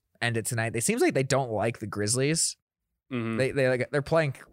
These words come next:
Speaker 1: with this per-, they're playing personally. So I think they, yeah, I think they win tonight. I think the Grizzlies are just gonna be too deflated after the Ja news.
Speaker 2: Sorry, Tyler.
Speaker 1: Yep, sorry, Tyler. Your, your, uh, dream season ends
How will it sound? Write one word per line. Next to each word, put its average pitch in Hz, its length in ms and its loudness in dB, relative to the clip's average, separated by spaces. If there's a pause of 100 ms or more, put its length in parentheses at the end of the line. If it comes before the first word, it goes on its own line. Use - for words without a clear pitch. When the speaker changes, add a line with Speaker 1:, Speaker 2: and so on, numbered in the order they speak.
Speaker 1:
with 117 140 0
this 120 160 -2
per-, 117 280 0
they're 131 100 0
playing 160 240 2
personally. 95 600 0 (340)
So 151 120 2
I 151 40 4
think 156 200 2
they, 127 240 2
yeah, 110 260 2
I 131 120 2
think 139 180 4
they 131 80 4
win 127 220 2
tonight. 123 280 2
I 127 80 4
think 135 160 4
the 117 60 0
Grizzlies 113 380 0
are 110 80 0
just 110 120 -2
gonna 110 120 -2
be 104 80 0
too - 180 0
deflated 98 640 -2
after 98 260 0
the 101 120 -2
Ja 104 320 0
news. 104 360 -2
Speaker 2:
Sorry, - 380 2
Tyler. 90 340 2 (380)
Speaker 1:
Yep, 113 220 0
sorry, 127 240 4
Tyler. 117 280 2
Your, 123 320 2 (300)
your, 123 340 2
uh, 110 460 4
dream 127 300 2
season 120 280 2
ends 113 380 0